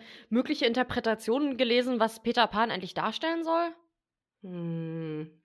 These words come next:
Speaker 2: Naja, die Kinder s-, wollen, so-, sollen wollen <laughs> ja nicht erwachsen werden.
Speaker 1: Ja.
Speaker 2: Weiß ich nicht. Irgendwas, hängt das irgendwie damit zusammen?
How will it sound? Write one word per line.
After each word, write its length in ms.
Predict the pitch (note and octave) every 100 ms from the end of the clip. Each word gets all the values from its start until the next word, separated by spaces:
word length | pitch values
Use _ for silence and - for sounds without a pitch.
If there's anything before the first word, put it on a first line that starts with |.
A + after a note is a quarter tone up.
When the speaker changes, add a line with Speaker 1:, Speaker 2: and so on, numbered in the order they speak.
| _ _ - - _ -
Speaker 2:
Naja, 280 | F3 F#3 A3+
die 220 | F3+ E3+
Kinder 320 | E3+ A3 A#3+
s-, 200 | A#3 F#3+ -
wollen, 640 | F3+ F#3+ A3 B3+ A#3+ F#3
so-, 240 | F3+ D#3+
sollen 380 | E3+ G3+ C4 D4+
wollen 260 | F#3+ A#3 D#4+
<laughs> 380 | - A#3+ - - - - -
ja 100 | G3+
nicht 220 | G#3 A#3+
erwachsen 540 | - F3 F#3+ - F3 D3
werden. 540 | D3 C#3+ G3 D4+ - _ _ _ _ _ _ _ -
Speaker 1:
Ja. 240 | A#3+ G3+
Speaker 2:
Weiß 100 | G3
ich 260 | A3+ - -
nicht. 280 | C#4 D4
Irgendwas, 440 | - A#3 B3 A#3+ -
hängt 220 | A3+ A3+
das 100 | A#3
irgendwie 200 | A3 A3
damit 220 | G#3 B3+
zusammen? 320 | C#4 A#3 C4+